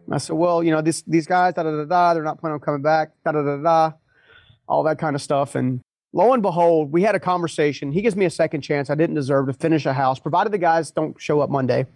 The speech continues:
by nine A M. And long story short is we built the tools and equipment I needed out of the trash piles. We were ready Monday morning. The guys didn't show. And that was the first day of my first business was started, which is called Custom Home Exteriors here in Raleigh,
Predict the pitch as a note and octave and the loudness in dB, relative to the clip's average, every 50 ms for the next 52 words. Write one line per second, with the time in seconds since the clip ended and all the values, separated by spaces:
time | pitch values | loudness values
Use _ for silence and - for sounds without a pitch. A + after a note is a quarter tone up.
0 | _ _ - C#3+ C#3+ C#3+ C#3+ C#3+ C#3+ C#3+ C#3+ C3 B2 B2 B2+ C3 C3 - _ _ | _ _ -6 -4 -2 0 0 0 0 0 0 0 0 0 0 -2 -4 -4 _ _
1 | _ _ _ - D#3 D#3 E3 D#3+ D#3+ D#3+ D#3+ D3+ - E3 E3+ F3+ G3+ A#3+ C4+ B3+ | _ _ _ -4 -2 -2 0 0 0 0 0 -2 -2 -2 0 2 2 2 2 0
2 | - - A3 G3 F3 - - - E3 D#3+ D3+ C#3+ - - D3+ D3 C#3+ C#3+ C#3+ C3+ | 0 0 2 2 2 0 0 0 0 0 0 0 -2 0 0 2 2 0 0 -4
3 | C3 - - - - _ - D#3+ E3 D#3 B2+ D3+ F#3+ G#3 - - - - D#3+ - | -6 -10 -12 -14 -14 _ -2 0 0 2 2 2 2 2 2 -2 -2 -2 -2 0
4 | - - F#3+ G#3 G3+ F3+ G3+ F3 - - F3+ - E3+ D#3+ D#3+ D#3+ D#3+ D#3 D#3+ D#3+ | 0 0 2 2 2 2 0 0 0 -2 0 0 2 2 2 2 2 2 2 0
5 | D#3+ D#3+ - D#3 C#3 C#3 C3+ - - D3 C#3 C3 C3 C3 C3 - - _ - D#3+ | 0 -2 -2 -2 -2 -2 -2 -2 -2 0 0 2 0 -2 -4 -8 -14 _ -2 0
6 | D3+ D3 C#3+ C#3+ D#3+ E3 F3 F3 E3+ E3 D#3+ D#3 D#3+ D3+ D3 C#3 C#3 C#3 C3+ C3 | 0 0 2 2 2 2 2 2 2 2 0 0 0 0 0 0 0 0 -2 -4
7 | C#3 C3 D#3+ D3+ D#3 D3 A#2+ C3+ E3+ E3+ E3+ E3 - - D3 C#3 C3+ C3+ C3+ C3 | -4 -2 0 0 0 -2 0 -2 -2 -2 -2 -6 -6 -2 0 0 0 0 0 -4
8 | B2 _ _ _ _ - - D3 D#3 D#3 E3 F3+ E3+ D#3+ F3 - F3 E3 D#3+ - | -6 _ _ _ _ -4 -2 0 0 0 0 0 0 -2 -2 -2 0 0 0 0
9 | - D#3 D3+ D3+ D3+ C3 D3 C#3+ B2+ - D3+ D3+ C#3+ - D3+ D3+ C3+ D#3 C#3+ - | 0 0 2 2 2 0 -2 -4 -2 0 -2 -2 0 0 -2 0 0 0 -2 -2
10 | D#3 C3+ - - C#3+ C3+ C3+ C3+ C3+ B2 C#3 C3 - C#3+ C#3 B2+ - - D#3 C#3+ | -4 -6 -4 -2 0 0 0 0 -2 -2 -4 -6 -2 -2 -2 -2 -2 -4 -6 -4
11 | - D#3 C#3+ B2 D3 C#3+ C3+ C3 - - D3 C3+ C3+ C3 C3 B2+ - - B2+ B2+ | -4 -4 -2 -2 0 -2 -2 -2 -4 -4 -2 0 0 0 0 -2 -4 -4 -2 0
12 | B2 A#2+ A#2 C3 C3+ - | 0 -2 -2 -2 -6 -10